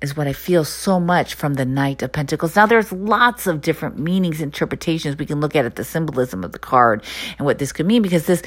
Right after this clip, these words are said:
Knight of Pentacles is this earth energy, right? And there's a little bit, there's some fire. So it's fire and earth, but the earth almost dominates that fire, right? So it's like a slow moving energy,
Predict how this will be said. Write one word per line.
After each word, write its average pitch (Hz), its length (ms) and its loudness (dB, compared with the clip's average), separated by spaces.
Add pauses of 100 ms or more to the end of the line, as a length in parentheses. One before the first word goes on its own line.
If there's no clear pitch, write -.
(240)
Knight 202 340 6
of 175 140 2
Pentacles 185 640 0
is 147 160 -2
this 139 280 -2 (120)
earth 233 360 0 (120)
energy, 120 640 -4 (840)
right? 170 240 2
And 180 100 2
there's 180 200 0
a 180 60 -2
little 220 260 -2
bit, 208 260 -2
there's 185 160 -4
some 196 140 -6
fire. 185 480 -4
So - 180 -6
it's - 140 -8
fire 233 400 4
and 190 180 0
earth, 165 240 0
but - 160 -4
the - 220 -4
earth 214 400 4
almost 156 420 -4
dominates 156 800 -2
that - 240 0
fire, 60 760 -4 (680)
right? 170 240 6
So 180 160 4
it's 160 140 2
like 160 140 2
a 151 60 0
slow 190 880 6
moving 165 840 0
energy, 147 680 -4